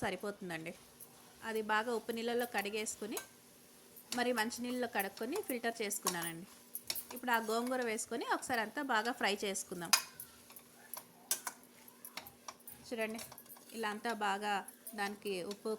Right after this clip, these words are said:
కారం అంతా పట్టేలాగా ఒకసారి ఆయిల్లో బాగా ఫ్రై చేసుకుని,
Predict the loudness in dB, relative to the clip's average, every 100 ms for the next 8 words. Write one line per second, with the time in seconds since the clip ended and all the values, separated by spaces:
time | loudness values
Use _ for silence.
0 | 2 2 0 -4 -12 -18 -14 -8 -6 -4
1 | -2 -2 0 2 2 2 0 0 -4 -12
2 | -4 -2 2 2 0 0 0 0 -2 -2
3 | -2 -2 -6 -6 -8 -10